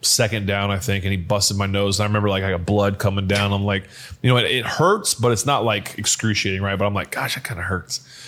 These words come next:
And I remember, like, kinda wiping the blood, and I, I kinda remember feeling my nose. I'm like, "I think it's, I don't, I can't, I don't know. I think it's broke." Excuse me. And, um,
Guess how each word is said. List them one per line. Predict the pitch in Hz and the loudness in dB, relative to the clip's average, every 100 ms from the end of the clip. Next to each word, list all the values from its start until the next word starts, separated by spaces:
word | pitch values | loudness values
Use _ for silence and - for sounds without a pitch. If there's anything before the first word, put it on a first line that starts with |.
| - - - - | -18 -18 -20 -2
And | 120 | 2
I | 117 | 4
remember, | 113 127 117 110 | 4 4 4 4
like, | 101 82 - | 2 -2 -4
kinda | - 113 | 0 2
wiping | 104 113 107 | 2 2 2
the | 104 | 0
blood, | 107 107 107 104 | 2 4 4 4
and | 101 | 2
I, | 104 104 | -2 -4
I | 104 | -4
kinda | - 120 | 0 2
remember | 107 113 98 | 4 2 2
feeling | - 135 131 | 2 2 2
my | 127 | 2
nose. | 123 123 113 | 4 4 2
I'm | 110 | 2
like, | 101 | -2
"I | |
think | 92 - 147 | -4 -4 -4
it's, | 143 - - - | -4 -8 -12 -4
I | 123 | 0
don't, | 127 - | 0 0
I | |
can't, | - 107 85 | -4 -4 -4
I | 131 | -4
don't | 104 95 | -2 -2
know. | 101 | -2
I | |
think | - 156 | -2 -4
it's | 104 | -4
broke." | - 110 - - - - - - - - | -2 -2 -4 -10 -20 -20 -20 -20 -20 -20
Excuse | - - 135 | -8 -2 0
me. | 98 92 - - - - | 0 -6 -12 -20 -6 0
And, | 117 | 2
um, | 113 110 98 | 2 0 -2